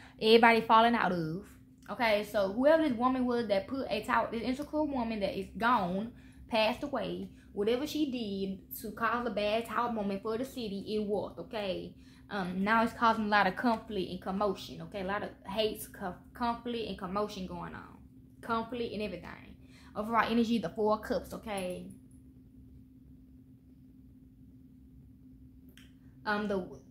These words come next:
the, the woman that done passed away feel dissatisfied, or somebody, or something regarding some blood, okay? I keep getting pointed this blood in this cup, okay? So the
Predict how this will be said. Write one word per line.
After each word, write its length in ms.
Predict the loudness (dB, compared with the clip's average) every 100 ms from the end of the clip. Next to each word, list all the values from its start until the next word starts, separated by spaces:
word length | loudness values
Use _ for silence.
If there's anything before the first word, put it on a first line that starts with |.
| -12
the, 280 | -10 -10 -6
the 100 | -4
woman 260 | 0 0 0
that 100 | 0
done 160 | -2
passed 340 | -2 0 0 -2
away 380 | -2 0 -2 -4
feel 540 | -6 -2 -2 -4 -8 -14
dissatisfied, 840 | -8 -8 -4 -2 -2 -2 -2 -2 0
or 100 | -2
somebody, 500 | -4 -2 0 0 -2 -12 -20 0
or 240 | 4 4
something 220 | 2 0
regarding 600 | 0 0 2 2 2 -2 -4 -10 -16 -20 -20 -8
some 240 | -4 0
blood, 300 | 4 6 6
okay? 200 | 2 0
I 60 | -2
keep 240 | -4 -4
getting 200 | -4 -4
pointed 280 | -6 -6 -6
this 100 | -8
blood 260 | 0 0
in 100 | 0
this 120 | -2 -6
cup, 240 | -6 -6
okay? 400 | -8 -8 -6 -6
So 140 | -6 -6
the 180 | -6